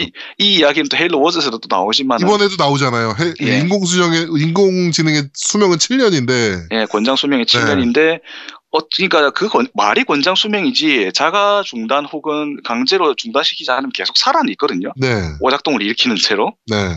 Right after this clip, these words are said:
Speaker 2: 그래서 그 분열되는 인격들 다이렉트의 기함에 막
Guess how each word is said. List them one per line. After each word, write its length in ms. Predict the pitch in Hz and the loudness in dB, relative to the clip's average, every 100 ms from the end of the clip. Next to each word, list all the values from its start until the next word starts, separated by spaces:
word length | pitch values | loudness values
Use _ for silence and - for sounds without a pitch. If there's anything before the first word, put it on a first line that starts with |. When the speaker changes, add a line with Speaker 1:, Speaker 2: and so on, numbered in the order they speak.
| 76 - - - _ _ _ _ | -8 -18 -20 -20 _ _ _ _
Speaker 2:
그래서 500 | 196 247 220 190 151 | 2 2 2 2 2
그 140 | - | 0
분열되는 580 | 190 202 233 220 185 165 | -4 -2 0 2 0 -2
인격들 600 | 175 196 175 156 135 120 | -4 -4 0 2 2 0
다이렉트의 420 | 113 120 170 - 135 | 0 0 0 -2 -2
기함에 480 | - 170 175 156 | 0 0 2 2
막 140 | 123 | 0